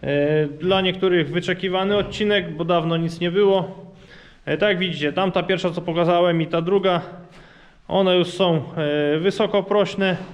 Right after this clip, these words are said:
E, porody gdzieś na początku, e, maja.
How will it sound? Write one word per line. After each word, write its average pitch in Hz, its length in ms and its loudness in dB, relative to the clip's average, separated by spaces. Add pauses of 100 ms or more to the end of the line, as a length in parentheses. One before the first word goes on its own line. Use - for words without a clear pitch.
(680)
E, 135 180 2
porody 175 680 4
gdzieś 175 240 -2
na 180 120 0
początku, 175 800 0 (180)
e, 170 40 0
maja. 190 500 2